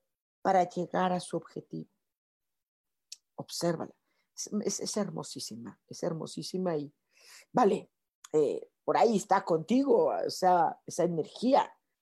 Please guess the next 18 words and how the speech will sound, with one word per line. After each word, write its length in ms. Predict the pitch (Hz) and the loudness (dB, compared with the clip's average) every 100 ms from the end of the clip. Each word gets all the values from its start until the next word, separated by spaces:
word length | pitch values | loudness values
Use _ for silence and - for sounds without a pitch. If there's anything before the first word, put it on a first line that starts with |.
| _ _ - | _ _ 0
A 80 | 185 | 2
mí 100 | 311 | 4
me 100 | 427 | 4
encanta, 600 | 220 233 262 180 101 175 | 4 2 4 2 2 0
¿eh? 140 | 359 | -2
Es 120 | - | -2
uno 220 | - 220 214 | 0 2 4
de 80 | 175 | 2
los 180 | 160 | 0
animales 380 | 170 165 170 185 | -2 -2 -4 -4
que 100 | - | -6
más 180 | 160 175 | -6 -4
me 80 | 180 | -4
gusta, 480 | - - - - _ _ | -6 -10 -12 -20 _ _
¿no? 240 | 170 208 - _ _ _ _ | -8 -8 -10 _ _ _ _
De 120 | 185 | 2
los 180 | 180 180 | 4 4
felinos, 680 | 196 226 269 294 480 480 | 4 6 6 6 4 2